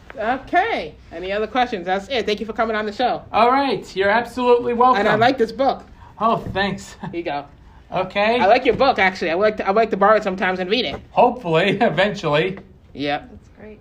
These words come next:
Speaker 2: All right.
Speaker 3: So the other part of the podcast
Speaker 1: Is?
Speaker 3: that we have to do the other segment is what, what's new with you, Tiff?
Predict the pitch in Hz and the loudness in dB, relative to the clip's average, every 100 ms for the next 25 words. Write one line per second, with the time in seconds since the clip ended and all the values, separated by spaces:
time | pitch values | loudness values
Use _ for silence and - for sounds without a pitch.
0 | - 180 220 277 277 - - 262 233 247 | -14 -4 0 -2 -4 -16 -14 -12 -10 -10
1 | 285 349 - 311 285 247 240 226 226 226 | -10 -12 -12 -12 -12 -14 -20 -20 -16 -16
2 | - 196 214 190 202 247 - 156 151 190 | -16 -18 -16 -14 -16 -18 -14 -8 -6 -8
3 | 208 202 208 202 - 202 208 196 202 202 | -10 -12 -12 -14 -18 -16 -14 -12 -12 -12
4 | 196 202 202 208 220 - 202 202 196 196 | -12 -14 -14 -16 -16 -16 -14 -12 -14 -18
5 | - - - 185 220 262 262 - - - | -20 -20 -20 -14 -8 -8 -10 -20 -20 -20
6 | - - - - 190 - 240 262 262 214 | -20 -20 -20 -20 -20 -20 -16 -14 -14 -20
7 | - 247 247 311 262 - - 202 | -20 -20 -20 -20 -20 -20 -20 -20